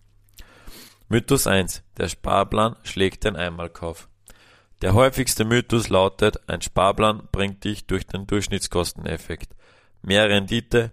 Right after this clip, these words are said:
als der Einmalkauf. Das klingt logisch, ist aber im Durchschnitt falsch. Der Grund ist unbequem, aber klar.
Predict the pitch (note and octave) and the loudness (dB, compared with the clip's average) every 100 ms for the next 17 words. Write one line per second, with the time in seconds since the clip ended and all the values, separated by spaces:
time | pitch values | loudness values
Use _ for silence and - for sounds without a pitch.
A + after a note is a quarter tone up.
0 | _ - G2 - F2+ F2+ E2+ F2 - E2 | _ -2 -2 0 0 0 -2 -4 -4 -8
1 | D#2+ - _ _ G2 G#2+ - A#2 A2 G2 | -8 -14 _ _ 0 0 0 -4 -2 0
2 | G2 G#2 G#2+ - - - A#2+ - G2 G2+ | 0 0 -6 -8 -12 -6 -4 0 2 2
3 | F#2+ F2+ F#2 - G#2+ - - E2 - - | 0 -2 -4 -2 -8 -6 -4 -2 -4 -8
4 | - - - - - _ - G#2 - B2+ | -12 -20 -20 -20 -20 _ -2 0 2 2
5 | C3 C#3 - G#2 G2 - - F2 - - | 2 0 0 0 0 -2 -8 -10 -10 -2
6 | F#2+ G#2+ - F2 E2+ E2 | 0 0 -2 0 0 -2